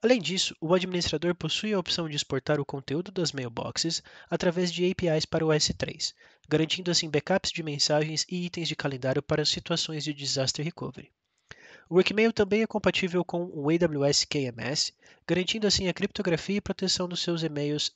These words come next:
at rest. Finalmente, o Workmail é um serviço cobrado por usuário.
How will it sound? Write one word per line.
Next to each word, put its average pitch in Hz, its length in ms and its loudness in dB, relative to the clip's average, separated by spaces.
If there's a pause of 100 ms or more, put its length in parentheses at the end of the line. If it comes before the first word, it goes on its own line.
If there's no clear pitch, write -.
at - 200 -2
rest. - 420 -8 (840)
Finalmente, 175 640 2
o 185 60 -2
Workmail 185 540 2
é 196 40 4
um 190 100 -4
serviço 175 380 -2
cobrado 160 440 0
por 190 180 -2
usuário. 196 460 -2